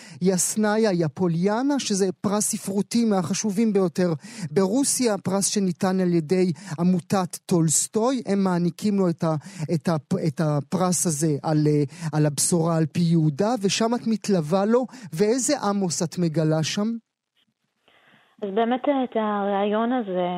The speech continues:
Speaker 2: אה, את הראיון האחרון, אנחנו מקיימים, אה, ממש השבוע לפני, אה, חודשיים. אני בדיוק הסתכלתי על התאריך, זה היה ממש לפני חודשיים, אה, באמת במוסקבה, אה, ו-, וכבר אז, אה, כלומר, בברנז'ה, איך ש-, איך שאנחנו אומרים,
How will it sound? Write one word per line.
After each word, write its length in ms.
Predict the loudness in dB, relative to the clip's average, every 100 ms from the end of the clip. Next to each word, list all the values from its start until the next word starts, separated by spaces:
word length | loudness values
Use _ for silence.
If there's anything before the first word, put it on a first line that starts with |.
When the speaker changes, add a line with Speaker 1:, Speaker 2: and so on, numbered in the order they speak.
| -6
Speaker 2:
אה, 240 | -6 -8 -8
את 140 | -8
הראיון 400 | -4 -2 -2 -2
האחרון, 400 | -4 -2 -2 0
אנחנו 240 | -2 -4
מקיימים, 480 | -6 -4 -2 -2 -2
אה, 160 | -2 -2
ממש 440 | -2 -2 -4 -2
השבוע 720 | -4 -2 -4 -2 0 0 0
לפני, 560 | -2 -4 -4 -4 -2 -2
אה, 60 | -4
חודשיים. 600 | -6 -6 -4 -4 -4 -6
אני 120 | -6
בדיוק 240 | -4 -4
הסתכלתי 520 | -6 -6 -4 -2 0
על 80 | -2
התאריך, 400 | -2 -4 -4 -4 -4
זה 120 | -4
היה 140 | -2
ממש 340 | -4 -2 -4 -4
לפני 260 | -6 -6 -8
חודשיים, 640 | -8 -8 -4 -4 -2 -4 -8 -14 -18 -6
אה, 80 | -4
באמת 320 | -2 -2 -2 -2
במוסקבה, 760 | -4 -6 -8 -10 -4 -2 -2 -6 -16 -20 -20 -12 -4
אה, 220 | -2 -2 -4 -4
ו-, 800 | -2 0 0 0 -2 -2 -4 -6
וכבר 360 | -4 0 0 0
אז, 280 | 0 -2 -4 -4
אה, 220 | -2 -2 -4
כלומר, 360 | -4 -2 -2 -2
בברנז'ה, 720 | -2 0 0 0 -2 -2 -2
איך 140 | -4
ש-, 100 | -6 -4 -4 -6
איך 140 | -6
שאנחנו 360 | -6 -4 -6 -6
אומרים, 560 | -4 -2 -2 -4 -8